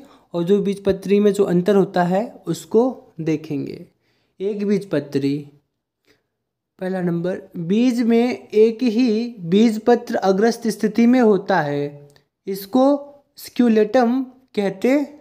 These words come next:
हैं। द्विबीजपत्री, भ्रूण में पार्श्व स्थिति में दो बीजपत्र होते हैं, अर्थात इसमें पार्श्व स्थिति में क्या होते हैं? दो बीजपत्री उत्प-, दो बीजपत्र होते हैं। किसमें? द्विबीजपत्री में। और एक बीजपत्री में क्या होता है?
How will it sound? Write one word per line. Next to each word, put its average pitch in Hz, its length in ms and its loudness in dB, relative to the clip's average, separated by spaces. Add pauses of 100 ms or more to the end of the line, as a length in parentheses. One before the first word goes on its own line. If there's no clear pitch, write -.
(140)
हैं। 147 380 -2 (360)
द्विबीजपत्री, 226 840 -2 (360)
भ्रूण 233 300 4
में 294 340 4
पार्श्व 247 440 0
स्थिति 240 420 2
में 247 380 4
दो 233 180 2
बीजपत्र 190 540 0
होते 156 400 -2
हैं, 156 400 -8 (440)
अर्थात 220 480 -2
इसमें 233 260 -4
पार्श्व 214 420 0
स्थिति 214 380 -2
में 233 260 4
क्या 233 180 0
होते 226 300 0
हैं? 262 160 0
दो 208 140 2
बीजपत्री 214 580 0
उत्प-, 202 420 0
दो 196 280 2
बीजपत्र 220 500 0
होते 220 280 2
हैं। 214 120 0
किसमें? 214 480 -2
द्विबीजपत्री 202 640 0
में। 269 260 4 (400)
और 185 180 -2
एक 202 220 -2
बीजपत्री 214 520 -2
में 220 160 2
क्या 226 120 2
होता 226 280 2
है? 277 320 -2